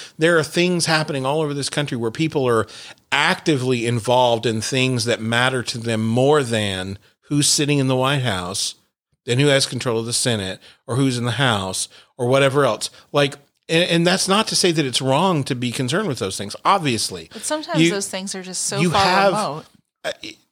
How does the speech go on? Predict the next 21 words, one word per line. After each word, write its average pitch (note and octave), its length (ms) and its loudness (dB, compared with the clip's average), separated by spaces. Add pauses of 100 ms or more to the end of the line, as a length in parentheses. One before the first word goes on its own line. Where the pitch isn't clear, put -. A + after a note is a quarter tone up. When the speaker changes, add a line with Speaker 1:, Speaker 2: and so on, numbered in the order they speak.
Speaker 1:
I, F#3 340 2
you D#3+ 160 2
know, A#2 220 0
you're D3+ 200 2
never G3 260 2
gonna D#3+ 160 -2
hear C#3+ 160 0
Heidi C#3 280 0
and C3 100 -2
I A#2+ 80 -2
say B2+ 160 2
that A2+ 100 -2
you A2+ 80 -8
shouldn't A#2+ 280 -2
go A2+ 100 2
out F#2 100 0
and G2 80 -10
vote, C#3 340 2
that B2 60 -16
you G#2+ 80 -14
shouldn't A#2+ 340 0